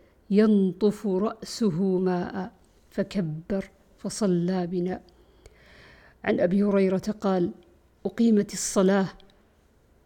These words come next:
وصف الناس صفوفهم، وخرج رسول الله صلى الله عليه وسلم فقام مقامه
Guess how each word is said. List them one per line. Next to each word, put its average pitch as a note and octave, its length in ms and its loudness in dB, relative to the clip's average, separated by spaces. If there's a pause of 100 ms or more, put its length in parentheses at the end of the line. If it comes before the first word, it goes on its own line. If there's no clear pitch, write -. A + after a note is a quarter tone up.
(280)
وصف A3+ 420 0
الناس A3+ 400 4
صفوفهم، G3+ 760 2 (460)
وخرج G3+ 420 -2
رسول F#3+ 440 0
الله F3+ 400 0
صلى F3+ 240 0
الله F3+ 380 2
عليه F3 340 2
وسلم F3 600 2
فقام G3 560 4
مقامه F#3+ 560 2